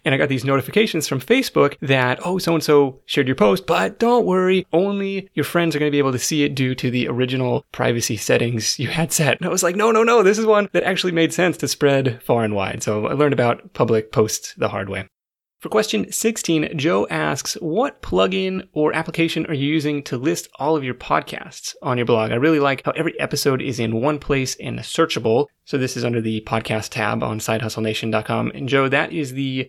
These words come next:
Table Press plugin for WordPress. The downside to it is it's not automatic. So every Thursday morning, I'm going in and adding the new episode to the top of that chart, to the top of that list. So I'm actually looking for ways to improve that page,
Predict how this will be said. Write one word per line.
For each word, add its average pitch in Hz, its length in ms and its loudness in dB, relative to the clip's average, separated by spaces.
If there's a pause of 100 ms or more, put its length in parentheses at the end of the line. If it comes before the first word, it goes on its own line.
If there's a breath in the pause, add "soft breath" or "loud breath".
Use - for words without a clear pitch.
(140)
Table 185 400 0
Press 147 640 -4
plugin 123 320 2
for 120 80 -2
WordPress. 117 560 2 (220)
The 135 300 0
downside 185 480 -2
to 135 180 0
it 139 240 2
is 135 240 -4
it's 131 160 -6
not 135 400 0 (100)
automatic. 117 540 -2
So 131 100 -2
every 170 160 -2
Thursday 143 300 2
morning, 131 360 0
I'm 117 260 -2
going 120 260 2
in 113 160 0
and 110 120 -4 (120)
adding 120 540 -2 (200)
the 139 140 -6
new 117 240 0
episode 110 460 -2
to 113 100 -4
the 101 80 -6
top 104 260 -6
of 101 60 -6
that 98 360 -8
chart, - 360 -4
to - 160 -14
the - 40 -10
top 98 220 -6
of 104 40 -8
that 104 180 -6
list. 98 320 -4 (180)
So - 80 -2
I'm 196 60 2
actually 165 160 -2
looking 139 440 -2
for - 160 -2
ways 123 160 2
to - 160 -8
improve 196 380 0
that 123 180 0
page, 117 480 -2